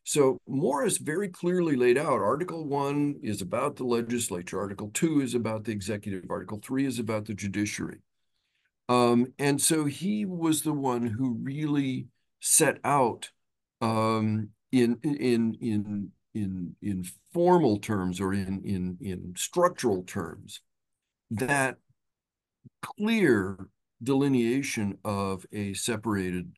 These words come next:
uh, set of separated powers. Um,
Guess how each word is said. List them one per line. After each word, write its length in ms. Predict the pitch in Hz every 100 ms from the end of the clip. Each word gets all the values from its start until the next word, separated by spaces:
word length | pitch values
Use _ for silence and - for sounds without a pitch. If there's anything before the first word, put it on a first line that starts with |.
| -
uh, 200 | 101 92 90
set 240 | - 110
of 100 | 98
separated 680 | 113 101 104 95 87 82 78
powers. 420 | 85 85 87 - _ _ _ _ _ _ _ _ _ _ 117
Um, 340 | 110 110 107